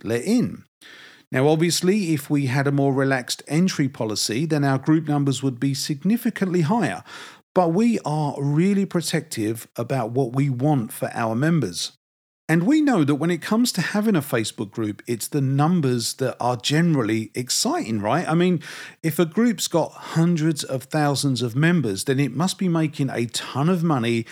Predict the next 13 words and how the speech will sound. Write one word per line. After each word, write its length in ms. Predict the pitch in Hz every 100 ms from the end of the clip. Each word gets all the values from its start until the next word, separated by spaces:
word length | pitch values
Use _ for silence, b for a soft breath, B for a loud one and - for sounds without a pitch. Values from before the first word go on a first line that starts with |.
| B B B -
and 200 | 131 127
have 160 | 117
really 560 | 131 139 151 160 151 139
good 360 | 147 143 127
engagement, 720 | 123 127 135 139 143 107 98 110
wouldn't 260 | 127 131
you 60 | 120
say? 280 | - 147 120
That's 260 | 98 -
usually 460 | 160 170 143 120 123
what 240 | 117 110
we 120 | 113 113
think. 560 | - 226 120 82 -